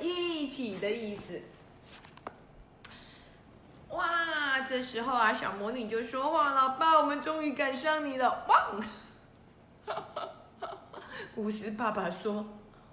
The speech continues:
：“为什么是狗狗在叫我爸？为什么我的女儿会叫汪？” <laughs> 原来啊，小魔女跟狗狗交换身份了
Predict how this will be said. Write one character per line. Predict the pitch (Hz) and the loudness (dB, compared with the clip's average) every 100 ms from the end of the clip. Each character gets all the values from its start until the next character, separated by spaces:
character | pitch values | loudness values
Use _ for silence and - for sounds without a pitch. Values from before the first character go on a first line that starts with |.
| - | -14
：“为 | - 302 | -4 -4
什 | 294 196 | -4 -4
么 | |
是 | 208 269 | -4 -4
狗 | - 170 | -2 -2
狗 | 170 | -2
在 | 185 254 247 | -2 0 0
叫 | 262 233 | 2 2
我 | 180 156 - | 2 -4 2
爸？ | 226 180 185 - - | 4 4 0 -12 -4
为 | 311 | -2
什 | 294 214 | -2 0
么 | 214 | 0
我 | 208 196 | 2 2
的 | 208 | 0
女 | 247 233 | 0 -2
儿 | 180 185 | -2 -4
会 | 180 262 247 | -2 -2 0
叫 | 294 233 - | 2 4 6
汪？” | 302 240 208 208 196 - - | 8 8 4 -4 -8 -12 -18
<laughs> | - - | -20 -8
原 | 160 160 202 | -4 -4 -4
来 | 226 208 220 | -4 -4 -4
啊， | 202 160 - - - | -2 -4 -8 -16 -18
小 | - 165 139 | -12 -8 -8
魔 | 143 170 | -6 -6
女 | 277 220 | -6 -6
跟 | 180 196 214 | -6 -6 -2
狗 | 202 160 | -2 -2
狗 | 151 151 165 | -4 -6 -8
交 | - 247 277 302 311 | -6 -2 0 0 0
换 | 330 285 285 | 2 2 0
身 | - 262 277 | -4 -4 -2
份 | 277 294 | -2 -2
了 | 262 | 0